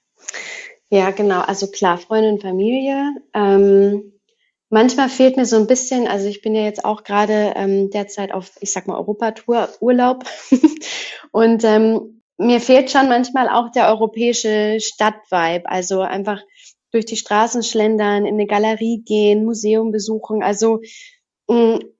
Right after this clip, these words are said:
ja, das Kulturelle, was natürlich auch immer mehr in Bali kommt, ähm, Konzerte, Festivals,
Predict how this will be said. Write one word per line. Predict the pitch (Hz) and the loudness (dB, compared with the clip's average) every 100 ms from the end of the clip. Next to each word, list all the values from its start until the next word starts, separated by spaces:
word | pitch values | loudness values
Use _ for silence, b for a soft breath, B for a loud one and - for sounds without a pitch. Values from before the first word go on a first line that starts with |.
| _ _ _ _ _ | _ _ _ _ _
ja, | - 214 220 | -6 2 4
das | 226 220 | 2 0
Kulturelle, | - 262 247 240 320 | -2 0 2 6 6
was | 254 247 | 6 2
natürlich | 247 240 226 | 0 -2 -2
auch | 208 | -2
immer | - 247 254 | -2 0 0
mehr | 233 226 | 0 -2
in | 220 | -2
Bali | 208 220 214 | 0 2 0
kommt, | 214 254 294 320 320 | -2 0 4 2 0
ähm, | 220 220 214 214 | -4 -4 -4 -6
Konzerte, | 233 233 233 240 220 | -10 -6 -6 -6 -8
Festivals, | 233 - 220 233 233 | -8 -8 -4 -6 -6